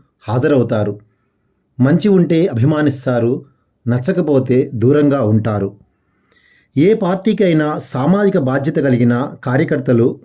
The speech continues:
కొండంత బలం అని వారి అభిప్రాయం. శ్రీ ఉప్పల గోపాలరావు గారి వయస్సు తొంభై రెండు సంవత్సరాలు. కాలం ఆయనను సమీపించడానికి భయపడుతుంది.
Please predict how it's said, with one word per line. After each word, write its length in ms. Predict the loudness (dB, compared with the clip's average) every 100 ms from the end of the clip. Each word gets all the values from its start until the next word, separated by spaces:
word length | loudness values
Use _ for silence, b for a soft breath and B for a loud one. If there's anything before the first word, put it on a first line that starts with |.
| -2
కొండంత 380 | 2 2 2 0
బలం 420 | 0 0 -2 -4
అని 280 | 0 0 0
వారి 260 | -4 -2 -2
అభిప్రాయం. 580 | -2 -2 -2 -2 -2 -6 _ _ _ _ _ _ _ _ _ _ _ _ _ _ _ -2
శ్రీ 300 | 0 0 0
ఉప్పల 440 | -4 0 -2 0
గోపాలరావు 580 | 0 0 0 0 0 0
గారి 340 | 0 0 -2 -4
వయస్సు 680 | -2 0 0 -2 -2 -2 -8 _ _ _ _ _
తొంభై 280 | 0 2 2
రెండు 200 | 2 2
సంవత్సరాలు. 600 | 0 -4 -4 -4 -2 -4 -8 _ _ _ _ _ _ _ _ _ _ _ _ _
కాలం 420 | -6 -2 0 0 -2
ఆయనను 540 | -2 0 2 4 2
సమీపించడానికి 960 | 0 0 2 2 0 2 2 2 2 0
భయపడుతుంది. 840 | 0 0 0 0 0 0 0 -2